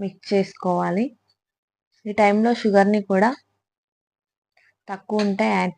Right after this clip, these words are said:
చేసుకోండి. ఇదంతా బాగా మిక్స్ చేసుకున్న తర్వాత ఫ్రిడ్జ్లో పెట్టుకోవాలి. కొంచెం కూల్ అయిపోయాక సర్వ్ చేసుకుంటే చాలా బాగుంటుంది. చూడండి,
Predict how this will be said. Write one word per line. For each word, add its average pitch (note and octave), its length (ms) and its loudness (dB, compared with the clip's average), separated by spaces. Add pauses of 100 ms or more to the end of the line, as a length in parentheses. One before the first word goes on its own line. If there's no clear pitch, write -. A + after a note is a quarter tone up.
చేసుకోండి. F#3+ 580 -2 (680)
ఇదంతా G#3 420 -2 (160)
బాగా F#3 300 -2 (140)
మిక్స్ G3 320 -4
చేసుకున్న G3+ 400 -4 (140)
తర్వాత F3+ 500 -4 (1500)
ఫ్రిడ్జ్లో G#3+ 460 0 (380)
పెట్టుకోవాలి. F#3 760 -4 (720)
కొంచెం A3+ 280 0 (120)
కూల్ A3 260 4
అయిపోయాక G3 580 0 (1500)
సర్వ్ G3+ 220 -2 (100)
చేసుకుంటే G#3 560 -2 (260)
చాలా G3 280 4 (140)
బాగుంటుంది. G3 640 0 (1080)
చూడండి, G#3 380 -4